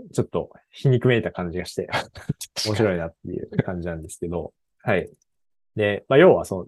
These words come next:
Speaker 1: これ何がダメかっていうと、多分リスナーの方とか、まあ、分かってる方が大勢いらっしゃると思うんですけど、その多重比較になっちゃってるっていうのが、まあ、問題なん、なんですよね。その、
Speaker 2: うんうんうん。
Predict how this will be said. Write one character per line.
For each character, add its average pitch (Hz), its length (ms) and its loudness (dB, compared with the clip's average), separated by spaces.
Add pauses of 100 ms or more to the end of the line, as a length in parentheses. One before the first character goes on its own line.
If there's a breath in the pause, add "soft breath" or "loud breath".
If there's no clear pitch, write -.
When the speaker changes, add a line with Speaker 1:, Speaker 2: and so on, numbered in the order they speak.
(100)
Speaker 1:
こ 139 120 4
れ 127 140 6
何 135 220 4
が 82 280 0
ダ 101 100 0
メ 101 80 0
か 92 100 -2
っ 87 40 -4
て - 120 -8
い 87 40 -6
う - 20 -8
と、 82 280 -6 (340)
多 120 60 -2
分 101 60 -2
リ 98 80 -2
ス 147 120 0
ナ 147 60 6
ー - 20 2
の 143 100 2
方 139 220 2
と 92 80 -2
か、 - 260 -10 (640)
ま 92 220 -6
あ、 - 20 -20 (680)
分 - 120 -10
か 117 80 2
っ - 80 -16
て 95 100 -4
る - 80 -8
方 - 200 -10
が 78 220 -8 (460)
大 95 200 -4
勢 104 100 2
い - 20 2
ら 107 60 2
っ 104 40 -4
し - 60 -2
ゃ 120 40 4
る 104 60 2
と - 60 -8
思 85 80 -10
う - 20 -10
ん - 20 -14
で - 20 -16
す - 60 -20
け 87 80 -8
ど、 85 200 -8 (240)
そ - 100 -8
の 95 60 -6
多 - 120 0
重 156 180 6
比 156 100 -2
較 120 200 0
に 87 60 -4
な 90 80 -4
っ - 40 -8
ち - 80 -8
ゃ - 40 -6
っ - 20 -8
て - 160 -16
る 85 40 -10
っ - 40 -18
て - 120 -10
い - 20 -4
う 90 40 -6
の 87 60 -8
が、 82 200 -8 (200)
ま 92 80 -6
あ、 80 120 -10 (580)
問 90 160 -4
題 87 120 0
な 85 80 -4
ん、 82 140 -12 (120)
な 92 80 -6
ん 85 40 -8
で 80 60 -12
す - 120 -12
よ - 60 -14
ね。 - 120 -16
そ - 140 -12
の、 82 180 -10
Speaker 2:
う - 40 -2
ん 123 40 2
う - 40 0
ん 117 380 -4
う - 20 2
ん。 - 160 -4